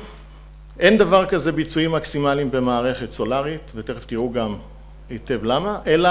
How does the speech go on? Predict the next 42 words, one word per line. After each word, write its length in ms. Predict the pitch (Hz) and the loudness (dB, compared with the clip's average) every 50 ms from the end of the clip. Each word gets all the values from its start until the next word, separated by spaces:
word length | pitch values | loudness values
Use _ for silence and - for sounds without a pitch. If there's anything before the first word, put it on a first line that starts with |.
| 185 - | 2 4
אופטימליים. 720 | - 151 151 - - 156 147 147 151 143 127 110 95 82 - - - - - - | 2 0 0 0 -2 0 2 4 4 4 2 0 -4 -6 -10 -18 -20 -20 -16 -6
כל 180 | - 151 151 151 | 0 0 0 2
מערכת 460 | 143 127 127 143 151 - 165 151 - | 2 0 0 0 -2 -4 -6 -8 -8
יש 160 | 131 120 - | -8 -6 -4
לה 80 | 143 123 | -4 -4
את 120 | 123 - | -2 -4
האופטימום 600 | 135 - 185 170 - - 170 151 151 156 160 156 156 - - - - - - - | -4 -2 -2 -4 -4 -4 -6 -2 -2 -2 -2 -2 -6 -12 -18 -18 -18 -18 -14 -8
שאליה 420 | - - 120 117 123 143 156 151 | -4 0 2 2 6 6 6 6
היא 240 | 151 151 - - 135 | 6 4 2 -2 -8
יכולה 300 | 113 - 143 131 127 131 | -4 0 2 4 4 4
להגיע. 440 | 127 120 117 117 110 131 131 107 90 - - - - - - - - - - - - - - - - - 110 | 2 0 -2 -2 -4 -2 -2 -4 -4 -6 -12 -18 -20 -20 -20 -20 -20 -20 -20 -20 -20 -20 -20 -20 -16 -8 -4
ולא 280 | 120 120 131 165 185 | 0 4 6 6 6
בהכרח 480 | 165 170 175 160 - - 185 185 170 147 | 8 6 4 4 4 2 0 0 0 0
יכולה 320 | 143 - 139 135 135 143 | -2 0 2 4 6 6
לה-, 200 | 151 147 139 139 135 160 139 - | 6 6 6 4 2 -2 -8 -8
זאת 140 | - - - | -10 -6 -2
אומרת, 260 | 143 147 143 147 156 | 0 0 0 0 0
אם, 200 | 180 185 190 175 | -2 -2 0 0
אה, 140 | 175 151 143 143 - | 0 0 0 0 -2
שתי, 180 | - - 156 165 175 170 175 | 0 4 4 4 4 4 0
שני, 200 | - - 160 165 | -4 -2 2 2
אה, 480 | 175 175 175 170 160 151 147 143 143 127 139 | 2 4 2 2 0 0 0 0 -2 -4 -2
אה, 140 | 127 123 123 120 | -2 -2 0 0
רפתנים 680 | 127 127 - - 139 131 147 180 175 156 139 123 117 - | -2 -2 -2 0 0 0 2 2 0 -2 -2 -4 -6 -6
מסתכלים 480 | 135 120 - - - - - 170 160 160 | -8 -8 -6 -6 -6 -4 -4 -4 -4 -2
כל 160 | - 175 147 | 0 0 0
בוקר 440 | 139 147 170 165 - 160 147 139 127 - | 2 2 0 0 0 -2 -2 -2 -2 -2
כמה 300 | - 151 151 160 160 151 | -2 -2 0 0 -2 -2
הפיק 340 | 143 139 - - 165 - 165 | -2 -4 -4 -4 -4 -4 -4
השני, 360 | 147 - 165 160 170 170 156 | -4 -4 -4 -4 -4 -4 -4
זה 120 | 135 131 | -2 0
לא 100 | 127 135 | 0 0
בהכרח 460 | 131 135 127 120 - - 131 110 - | 0 0 -2 -4 -2 -4 -4 -4 -4
מדד, 360 | 127 113 113 110 113 113 120 117 113 104 | -4 -4 -4 -2 -2 -2 -2 -2 -4 -4
אה, 100 | 117 113 110 | -4 -2 -2
נכון, 280 | 113 120 - 151 151 | -2 -2 0 0 2
למרות 280 | 143 147 156 190 196 196 | 2 4 4 4 4 4
שהם 140 | 190 175 170 | 0 -2 -2
ניצבים 420 | 165 156 - 160 147 151 165 156 | -2 -2 0 0 0 0 0 -2
אחד 220 | 143 - 143 139 139 | -2 0 0 2 2
ליד 140 | 139 135 123 | 2 2 2
השני. 320 | 127 123 - 123 110 90 | 0 -2 -2 -4 -4 -6